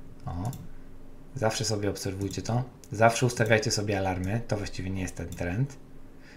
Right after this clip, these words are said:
Jak na przykład wyznaczę takie trendy po prostu i który na przykład tutaj byłby wrażliwy. Więc zobaczcie, ilość touchy, jakie dostaję, jest na tej linii bardzo duża. Tutaj by były tylko raz, dwa, trzy.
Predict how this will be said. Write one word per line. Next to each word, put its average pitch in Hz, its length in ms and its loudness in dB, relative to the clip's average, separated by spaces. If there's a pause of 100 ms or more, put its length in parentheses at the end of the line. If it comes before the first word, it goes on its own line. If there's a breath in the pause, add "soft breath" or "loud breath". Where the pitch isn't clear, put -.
(120)
Jak 131 200 10
na 131 100 10
przykład 117 200 4
wyznaczę 110 360 4
takie 98 240 0
trendy 90 420 2
po 90 100 -4
prostu 92 320 -4
i - 80 -4
który 107 360 2
na 98 80 0
przykład - 260 -4
tutaj 98 240 0
byłby 92 220 0
wrażliwy. 92 380 -2 (300)
Więc 104 180 0
zobaczcie, 107 360 2 (480 loud breath)
ilość 165 380 6
touchy, 143 380 8
jakie 101 220 4
dostaję, 98 600 4 (380)
jest 117 200 4
na 120 60 10
tej 110 160 2
linii 110 200 4
bardzo 98 300 2
duża. 90 280 -2
Tutaj 139 240 8
by 135 120 10
były 113 200 6
tylko 101 220 0
raz, 107 380 6
dwa, 101 480 2
trzy. - 420 4